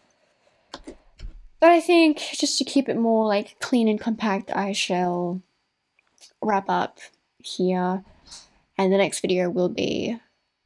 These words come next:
my reacting to two U concept. So I hope you guys have enjoyed this video for re-, reacting to two B.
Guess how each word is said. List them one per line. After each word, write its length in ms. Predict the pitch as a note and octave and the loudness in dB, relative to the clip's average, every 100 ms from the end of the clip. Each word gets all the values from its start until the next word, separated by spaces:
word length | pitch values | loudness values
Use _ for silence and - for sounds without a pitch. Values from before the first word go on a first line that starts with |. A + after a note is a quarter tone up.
| _ - | _ -4
my 380 | F#3+ F3 E3+ E3+ | -4 -2 -4 -4
reacting 480 | E3+ - - F3+ | -4 -6 -6 -6
to 640 | F3+ - E3+ E3 D#3+ G3 - _ _ _ _ _ _ _ _ _ - | -4 -4 -2 0 -2 -6 -12 _ _ _ _ _ _ _ _ _ -2
two 240 | - D4 | 4 6
U 240 | C#4+ C#4 | 6 2
concept. 460 | B3+ - - - - | 0 -6 -6 -6 -4
So 160 | - A#3+ | 0 0
I 60 | |
hope 140 | A#3 A3+ | 0 0
you 60 | |
guys 200 | A3+ A3+ | 0 0
have 80 | A#3+ | 0
enjoyed 520 | G3+ G3 G3 G3 F#3 - | 2 2 2 0 -2 -6
this 160 | - | -10
video 540 | - F#3+ F3+ F3+ F3+ F3+ | -4 0 0 0 -4 -6
for 280 | - F3+ | -6 -4
re-, 220 | F3+ - _ - | -2 -4 _ -8
reacting 380 | - - E3 | -8 -6 -8
to 520 | E3 - E3+ E3 E3 F3+ _ _ _ | -6 -6 -4 -4 -4 -8 _ _ _
two 180 | - G#3+ | -2 0
B. 540 | F#3+ F#3 F#3 F3+ F#3 | 4 4 4 2 0